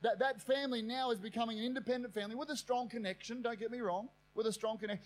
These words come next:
but they're actually going and they're jumping into their own car. They were in your car, but now they're getting their own car. And now they're going on their own journey.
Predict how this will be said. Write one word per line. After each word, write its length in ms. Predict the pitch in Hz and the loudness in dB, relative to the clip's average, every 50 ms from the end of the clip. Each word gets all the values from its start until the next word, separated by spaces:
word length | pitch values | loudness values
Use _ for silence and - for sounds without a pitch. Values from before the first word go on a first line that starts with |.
| - - | -4 0
but 140 | - 233 226 | 2 2 4
they're 160 | 233 226 226 | 6 6 6
actually 220 | 254 247 - 247 233 | 4 4 0 -2 0
going 320 | 196 240 233 233 233 233 | 2 2 2 2 0 0
and 100 | 220 220 | 0 0
they're 80 | 220 214 | 0 2
jumping 360 | 175 233 226 226 233 220 220 | 2 2 2 2 2 -2 -2
into 160 | 226 220 214 | -2 -2 0
their 180 | 202 214 214 214 | 0 2 2 2
own 240 | 226 240 247 247 | 0 -2 -2 -4
car. 320 | - - 214 180 156 135 - - - - _ _ _ _ _ _ _ _ _ _ _ _ _ _ _ _ _ _ _ _ _ _ _ _ _ - | -2 0 2 2 2 0 -2 -8 -16 -20 _ _ _ _ _ _ _ _ _ _ _ _ _ _ _ _ _ _ _ _ _ _ _ _ _ 0
They 120 | 208 214 220 | 2 2 4
were 160 | 220 220 226 | 4 2 0
in 100 | 226 220 | 0 2
your 280 | 220 233 269 285 302 294 | 4 6 6 6 6 4
car, 400 | - 196 175 156 165 214 269 294 - - _ _ _ _ _ _ _ _ _ _ - | 2 2 2 4 2 2 0 -4 -8 -18 _ _ _ _ _ _ _ _ _ _ -8
but 100 | 208 220 | -4 -2
now 160 | 220 233 240 | 0 2 2
they're 140 | 226 233 220 | 4 2 2
getting 300 | 196 226 220 233 233 220 | 2 0 -2 -2 -2 -4
their 160 | 226 226 233 | -2 0 0
own 200 | 240 254 262 254 | 0 0 0 -2
car. 300 | - 226 190 156 131 110 - - - _ _ _ _ _ _ - | -2 -2 -2 -2 -2 -4 -8 -14 -20 _ _ _ _ _ _ -8
And 120 | - 202 | -4 -2
now 140 | 226 247 262 | 0 2 4
they're 120 | 254 254 240 | 4 4 4
going 320 | 196 233 233 233 233 233 | 4 2 2 0 0 -2
on 80 | 240 233 | -2 -2
their 160 | 233 233 233 | 0 0 0
own 240 | 240 247 254 247 220 | 0 0 -2 -2 -4
journey. 380 | 196 220 196 170 151 135 113 | -2 -2 -2 -2 -2 -4 -8